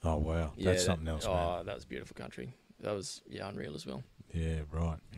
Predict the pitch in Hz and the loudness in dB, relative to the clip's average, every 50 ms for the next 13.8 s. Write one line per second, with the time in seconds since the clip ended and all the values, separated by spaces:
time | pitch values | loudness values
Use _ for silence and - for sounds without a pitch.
0 | 73 85 90 98 113 - 135 135 123 110 - 113 110 107 104 87 92 101 98 95 | -8 -6 -6 -6 -2 0 2 2 2 2 2 0 0 0 0 2 2 2 2 2
1 | - 104 101 101 98 110 107 104 - - 95 - - 117 113 110 104 - - - | 2 0 -2 0 2 4 4 4 2 0 -4 -2 0 0 0 0 -2 -4 -8 -18
2 | - - - - - - - - - - - - 98 98 98 95 98 98 - - | -20 -20 -20 -20 -20 -20 -20 -20 -16 -10 -6 -2 -2 0 2 2 2 0 0 0
3 | 127 107 - - - 107 95 92 - - - 107 104 101 95 92 85 90 92 92 | -2 0 0 0 2 2 0 0 -2 -2 0 2 2 2 2 2 0 0 0 0
4 | 95 98 - - 98 92 90 90 - - - - - - - - - - - - | 0 0 -2 -2 -4 -4 -4 -4 -6 -6 -6 -6 -8 -10 -12 -14 -14 -12 -6 -4
5 | 107 95 101 - - 131 120 113 110 - - 104 104 104 98 92 107 107 101 - | -2 -2 -2 0 2 2 2 4 2 4 6 8 8 8 8 6 4 4 4 2
6 | - - - - - - 120 110 104 - 95 98 95 101 98 95 101 104 104 - | -2 -6 -6 -6 0 6 6 6 8 8 6 6 6 8 6 6 4 2 0 -2
7 | - - - - - - - - 85 80 85 85 85 78 85 85 85 87 87 87 | -6 -8 -10 -14 -20 -8 -2 2 4 6 8 8 8 6 6 4 4 4 4 2
8 | 87 85 87 95 110 - - 92 95 92 90 - - - - - - - - - | 0 0 -2 -4 -6 -2 0 2 2 2 2 0 -4 -10 -16 -16 -16 -16 -14 -14
9 | - - - 135 120 120 113 - 104 - - _ _ - 98 - 110 117 113 110 | -2 2 6 6 6 6 4 0 -4 -14 -18 _ _ -12 -10 -10 0 6 8 10
10 | 113 113 113 113 113 113 117 107 104 - - - - - 113 104 101 98 95 95 | 12 12 12 12 10 8 6 2 0 0 -2 -8 -6 -2 -2 0 2 2 0 0
11 | 104 107 113 113 110 107 107 104 101 104 - - 104 101 110 - - - - - | 2 4 4 4 4 4 2 2 0 0 0 0 0 0 0 -4 -10 -14 -14 -14
12 | - - - - 113 113 117 113 - - 123 117 117 110 107 107 107 107 107 107 | -14 -14 -14 -12 -6 -4 -4 -2 2 4 4 6 6 6 4 4 4 4 6 6
13 | 107 104 107 117 135 - - - - 117 107 107 110 113 123 | 4 4 2 0 -4 -6 -6 -2 0 0 0 0 0 -2 -6